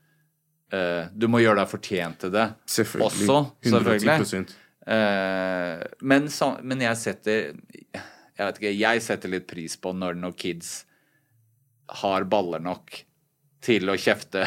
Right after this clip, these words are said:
Speaker 1: <laughs>
Speaker 2: Ja, ja,
Speaker 1: på idolene
Speaker 2: selvfølgelig.
Speaker 1: sine, eller
Speaker 2: Men, men
Speaker 1: eh, så det ble sånn der <laughs>
Speaker 2: Men det de sier er helt riktig. Du må
Speaker 1: Ja.
Speaker 2: gjøre deg fortjent til det.
Speaker 1: Ja.
Speaker 2: Du vet, det er ikke livet. Det er mange barn som sender meg melding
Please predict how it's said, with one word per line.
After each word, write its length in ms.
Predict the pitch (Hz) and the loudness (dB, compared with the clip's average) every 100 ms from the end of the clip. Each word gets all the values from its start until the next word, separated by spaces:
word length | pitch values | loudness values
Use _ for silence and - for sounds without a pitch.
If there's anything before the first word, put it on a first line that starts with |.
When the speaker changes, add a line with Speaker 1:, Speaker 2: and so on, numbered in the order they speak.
| - | 2
Speaker 1:
<laughs> 60 | |
Speaker 2:
Ja, 100 | - | 4
ja, 340 | 104 107 165 - | 6 6 6 6
Speaker 1:
på 120 | 147 | 6
idolene 480 | 160 147 135 120 120 | 8 8 8 8 6
Speaker 2:
selvfølgelig. 80 | 131 | 6
Speaker 1:
sine, 260 | 123 120 123 | 6 6 6
eller 200 | 120 127 | 6 6
Speaker 2:
Men, 160 | 165 - - | 4 0 2
men 200 | 180 185 | 2 4
Speaker 1:
eh, 340 | 143 - 147 156 151 147 | 0 2 2 2 0 -2
så 160 | 139 156 | 2 2
det 100 | 151 | 6
ble 140 | 147 147 | 6 6
sånn 180 | 151 | 4
der 460 | 143 117 123 - 185 | 4 4 4 6 6
<laughs> 0 | |
Speaker 2:
Men 140 | 165 | 8
det 160 | 175 180 | 4 2
de 80 | 190 | 0
sier 320 | - 175 175 | 0 4 6
er 80 | 208 | 4
helt 220 | 151 147 | 2 0
riktig. 480 | 131 - 156 170 - | -2 0 0 0 0
Du 80 | 110 | 4
må 60 | 175 | 6
Speaker 1:
Ja. 60 | |
Speaker 2:
gjøre 100 | 127 | 6
deg 60 | 113 | 2
fortjent 360 | 113 110 95 - | 0 0 -2 -2
til 120 | 107 | -4
det. 80 | 117 - | -4 -6
Speaker 1:
Ja. 80 | 104 | 0
Speaker 2:
Du 60 | 110 | 0
vet, 140 | 127 - _ _ | 0 -4 _ _
det 120 | - | -6
er 40 | 113 | -4
ikke 140 | - | 2
livet. 140 | 143 113 | 4 6
Det 40 | |
er 40 | |
mange 300 | 123 127 113 135 | 4 4 2 0
barn 240 | 104 98 | 0 0
som 180 | 98 104 | 0 -2
sender 300 | 101 113 98 | 0 0 0
meg 540 | 92 95 98 95 92 87 | -2 -2 0 -2 -4 -2
melding 500 | 101 101 87 92 | 0 0 -4 -6